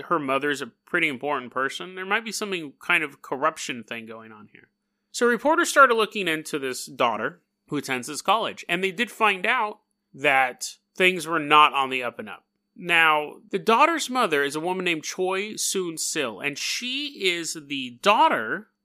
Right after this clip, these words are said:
herself, 'cause <laughs> that's how families work, of a cult leader. This cult was known as the Church of Eternal Life.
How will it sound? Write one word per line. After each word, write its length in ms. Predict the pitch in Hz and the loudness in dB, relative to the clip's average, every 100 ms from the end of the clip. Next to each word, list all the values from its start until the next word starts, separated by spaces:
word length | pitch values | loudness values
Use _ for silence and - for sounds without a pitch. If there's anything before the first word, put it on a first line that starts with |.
| _ | _
herself, 800 | _ 147 - 320 302 269 - - - | _ -6 -2 2 2 0 -8 -14 -8
'cause 160 | 160 | 2
<laughs> 20 | |
that's 200 | - 226 | 6 8
how 120 | 226 185 | 8 4
families 520 | - 208 185 180 165 | 2 0 0 -4 -4
work, 300 | 247 311 - _ _ _ _ | -6 -8 -12 _ _ _ _
of 100 | 196 | -2
a 60 | 196 | -2
cult 360 | - 226 196 | 4 6 6
leader. 260 | - 104 - - _ _ _ | 2 -14 -18 -20 _ _ _
This 220 | 170 202 | -4 -4
cult 500 | - - 240 302 - | -4 -2 0 0 -4
was 220 | 226 165 | -2 -2
known 460 | 165 180 185 185 185 - | -2 -2 0 -2 -6 -6
as 380 | 147 135 135 | -2 -2 -2
the 120 | - 135 | -6 -6
Church 400 | - 180 180 170 | -2 0 0 -2
of 100 | 139 | -4
Eternal 500 | 123 - 127 107 98 | -6 -6 -4 -4 -8
Life. 340 | 98 - _ | -14 -16 _